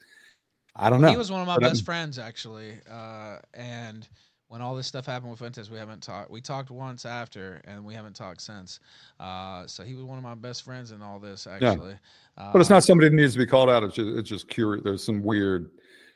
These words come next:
Speaker 1: missing
Speaker 2: Well, he
Speaker 1: gap.
Speaker 2: threw all in with him, and, you know, he ain't gonna back off of it. And
Speaker 1: Well, I guess when somebody gets that into it, you c-, it's like, 'cause if you pull out of it, it's like, "Okay, were you an idiot then, or are you an idiot now?" So I, and I don't know, what, didn't, wasn't he on the same list, uh, the,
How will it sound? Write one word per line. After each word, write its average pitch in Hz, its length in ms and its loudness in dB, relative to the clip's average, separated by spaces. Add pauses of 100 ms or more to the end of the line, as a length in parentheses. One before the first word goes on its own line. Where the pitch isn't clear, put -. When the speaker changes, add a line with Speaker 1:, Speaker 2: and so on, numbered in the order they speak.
(120)
Speaker 1:
missing 98 140 -4
Speaker 2:
Well, 214 100 2
he 254 120 -2
Speaker 1:
gap. 87 180 6
Speaker 2:
threw 277 80 4
all 269 220 6
in 262 180 0
with 214 160 -2
him, 190 200 -6
and, 156 220 -8
you 160 80 -8
know, 160 140 -8
he 170 220 -8
ain't 175 100 -14
gonna 156 160 -12
back 143 240 -10
off 147 240 -8
of 123 160 -10
it. 123 160 -12 (400)
And 120 200 -2
Speaker 1:
Well, 160 100 10
I - 20 12
guess 160 220 8
when 147 100 4
somebody 139 400 8
gets 120 300 4
that 110 320 6
into 110 320 -2
it, 90 100 -8
you 95 140 -6
c-, - 80 -6
it's 113 260 -6
like, 98 220 2
'cause 110 200 -2
if 107 140 -4
you 101 120 -2
pull 123 280 6
out 117 140 10
of 104 80 2
it, 98 40 -2
it's - 100 -12
like, 92 120 -4
"Okay, 101 300 0
were 104 140 -2
you 90 120 -2
an 87 120 -4
idiot 95 280 0
then, 98 220 0
or 101 60 0
are 92 40 -2
you 90 200 -2
an 90 80 -2
idiot 90 260 -2
now?" 98 280 2
So - 200 -6
I, - 140 -2 (460)
and 165 120 8
I 214 40 10
don't 147 100 10
know, 101 100 8
what, 131 300 6
didn't, 160 280 8
wasn't 143 280 6
he 139 160 6
on 139 160 2
the 117 80 2
same 127 280 2
list, 120 520 0
uh, 110 160 0
the, 104 280 -4